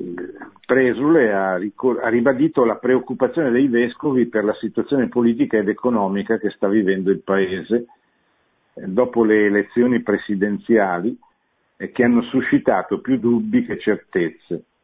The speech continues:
Così ha affermato il presidente dei vescovi. Perché più dubbi che certezze, perché, come vi dicevo,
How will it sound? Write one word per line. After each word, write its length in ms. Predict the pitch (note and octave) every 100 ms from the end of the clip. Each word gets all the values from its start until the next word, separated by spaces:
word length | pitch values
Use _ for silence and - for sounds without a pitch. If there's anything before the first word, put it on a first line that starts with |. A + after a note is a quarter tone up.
| _ _ _ -
Così 220 | G2 A2+
ha 120 | G2
affermato 760 | F2+ - G#2+ G#2 F#2+ F2+ D#2+ -
il 120 | E2
presidente 680 | - E2+ - F2 E2 E2 F2+
dei 180 | E2+ F2
vescovi. 520 | D#2+ D#2 - - - _ _ _ _ _ _ _
Perché 220 | _ G2+ B2
più 120 | A#2+
dubbi 280 | B2 A#2 A#2+
che 160 | A#2
certezze, 580 | - A#2+ - C#3+ G2+ G#2
perché, 480 | - G2+ - B2 A#2+
come 300 | - G#2+ G2+
vi 100 | G#2
dicevo, 680 | A#2 A#2 A2 A2 A#2+ G2